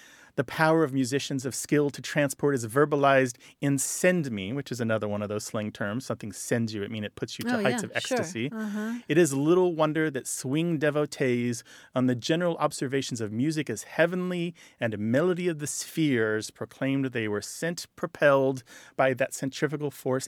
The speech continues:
Speaker 1: out of the world." And then by the nineteen forties, Far Out was a thing.
Speaker 2: It reminds me of that modern Greek expression. I don't remember the Greek, but it translates as something like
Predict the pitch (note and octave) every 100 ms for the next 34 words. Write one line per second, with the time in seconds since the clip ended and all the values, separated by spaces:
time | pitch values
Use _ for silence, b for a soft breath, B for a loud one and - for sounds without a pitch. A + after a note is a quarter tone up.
0 | - B2+ A#2+ A#2 A#2+ A2 G#2+ G2 F2+ F#2+
1 | - - b b A2+ A2 G#2 G#2 G#2 -
2 | B2 - D3 B2+ - A#2 G#2+ A#2 - B2
3 | C3 - D#3+ D3 - - D4 D4+ E4+ E4
4 | E4+ G4+ B4 E4 D4 B3+ B3+ A#3+ A#3+ A#3
5 | B3 C4+ C4 A3 A3+ C4+ C4+ A3+ - -
6 | G3 - G3 F#3+ G#3+ F#3 A3 G#3+ G3+ F3+
7 | F3 G3+ A#3+ - F#3 G#3 - - C4+ C4+
8 | B3 G3 G3+ F3+ - A3+ G3+ - G3 F#3
9 | F#3 F#3 F3+ -